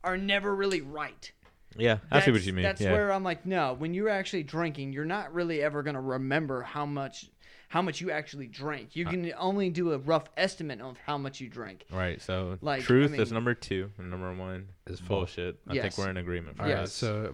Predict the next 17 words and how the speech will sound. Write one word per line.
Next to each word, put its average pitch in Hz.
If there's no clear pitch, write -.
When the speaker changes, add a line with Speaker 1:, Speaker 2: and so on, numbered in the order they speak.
Speaker 3:
both 117
of 135
y'all 123
are 120
saying 107
false -
Speaker 1:
Mm-hmm. 139
Speaker 3:
and 101
true. 107
Speaker 2:
Yes. 85
Speaker 1:
Yes. 101
Speaker 3:
Okay, 101
the 107
first 160
one 101
is 104
true. 143